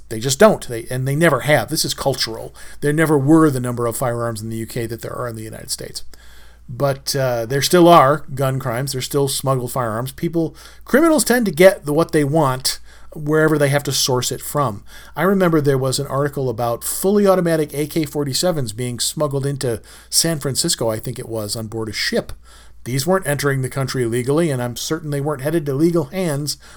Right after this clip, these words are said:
when they got here. Of course, the average person, the mere, a mere mortal in the United States cannot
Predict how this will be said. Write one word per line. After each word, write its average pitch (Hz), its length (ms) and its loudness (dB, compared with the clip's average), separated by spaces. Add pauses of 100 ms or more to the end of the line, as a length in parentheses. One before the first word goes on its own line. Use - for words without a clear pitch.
(100)
when 147 120 -4
they 147 120 -4
got 175 180 2
here. 127 120 0
Of 113 40 -10
course, 127 220 0
the 120 240 -6
average 131 320 0
person, 120 300 -6
the 113 40 -10
mere, 131 420 -4
a 139 80 -6
mere 156 220 0
mortal 143 480 2 (240)
in 147 100 0
the 143 60 0
United 135 320 2
States 139 240 0
cannot 131 340 -6